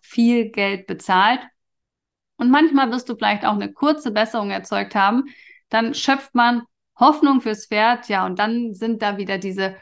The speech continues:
schlechten Tage. Und ja, dann sieht man sein Pferd nach Luft ziehen, man hört es husten und man spürt, wie ihm die Puste beim Reiten ausgeht.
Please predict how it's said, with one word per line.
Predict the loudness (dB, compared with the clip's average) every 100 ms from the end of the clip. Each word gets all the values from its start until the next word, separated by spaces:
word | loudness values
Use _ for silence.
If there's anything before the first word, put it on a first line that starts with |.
| _
schlechten | -16 -6 0 0 0 -6 -6 -6 -10 _ _
Tage. | -10 -2 2 2 -2 -6
Und | -6 -8 -8
ja, | -6 -4
dann | -4 -2
sieht | -2
man | 0 -2 -2
sein | -4 -2
Pferd | 0 2 2 -4 _ _ -10
nach | -4
Luft | -2 -2 -4 -12
ziehen, | -2 2 4 4 0 _ _
man | -12 -10
hört | -10
es | -8 2
husten | 4 4 2 -2 0 -2 -6 _ _ -8
und | -2
man | -2 -2
spürt, | -6 -2 0 0 -2
wie | -6
ihm | -4
die | -4
Puste | -6 0 0 2 -4
beim | -4 -4
Reiten | 0 -2 -2 -4
ausgeht. | -6 -6 -6 -8 -4 -4